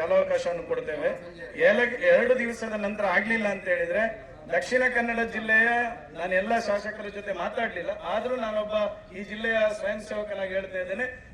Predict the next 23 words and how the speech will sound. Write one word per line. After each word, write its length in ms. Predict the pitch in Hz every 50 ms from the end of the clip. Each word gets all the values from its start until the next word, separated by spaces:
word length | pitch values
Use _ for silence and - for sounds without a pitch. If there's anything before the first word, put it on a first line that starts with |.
| - 160
ನೀವು 140 | 165 196 190 185
ಮಂಗಳವಾರದವರೆಗೆ 600 | 190 208 226 247 247 247 240 233 233 226 226 220 214 -
ಪತ್ತೆ 200 | 202 208 - 220
ಹಚ್ಚಿಲ್ಲ 260 | 226 214 - 214 202 202
ಅಂತ 100 | 190 185 196
ಹೇಳಿದ್ರೆ 220 | 190 196 233 254 202 202
ನಾವು 160 | 196 208 226 233 226 196
ಅಧಿವೇಶನ 420 | - 208 214 226 226 233 226 220 220 -
ಪ್ರಾರಂಭ 280 | 202 202 202 202 196 190 190
ಆಗ್ತದೆ, 300 | 180 - 185 185 - 254 214
ಅದೇ 180 | 180 175 180 190 180
ನಾವು 120 | 185 185 180 180
ವಿಧಾನಸೌಧದ 640 | 180 190 220 226 220 - 226 214 208 190 214 208 214 214 208 214 - - - - - 151 190 208
ಆವರಣದಲ್ಲೂ 540 | 240 262 262 254 254 240 247 247 262 285 262 214
ನಾವು 120 | 214 247 247 240
ಪ್ರತಿಭಟನೆಯನ್ನು 600 | 233 226 233 220 226 226 220 214 214 220 226 208 196
ದಕ್ಷಿಣ, 220 | 190 196 208 214 202 196
ದಕ್ಷಿಣ 200 | 196 - 214 214 214
ಕನ್ನಡ 200 | 214 208 202 196 196 196
ಜಿಲ್ಲೆಯ 360 | 202 202 202 202 202 202 196 196 196
ಶಾಸಕರು 420 | 196 196 190 - 208 - 208 196 190 175 180
ನಾವು 160 | 226 247 262 233
ಅಲ್ಲಿ 180 | 226 254 262